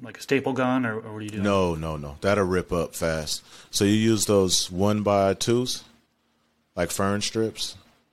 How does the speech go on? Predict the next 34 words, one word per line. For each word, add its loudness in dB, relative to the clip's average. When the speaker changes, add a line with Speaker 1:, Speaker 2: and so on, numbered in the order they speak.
Speaker 2:
cut -2
little -2
pieces, -4
and -4
then -4
just -6
kinda -4
screw -4
it -4
into -6
the -2
plastic -2
tight, -4
screw 0
it -2
into -4
the -2
wood -2
where -2
it -4
just -8
smashes -4
against -8
the, -2
um, -8
the, -4
the -6
other, -2
each -6
opposite -4
sides -2
of -8
the -6
wood -4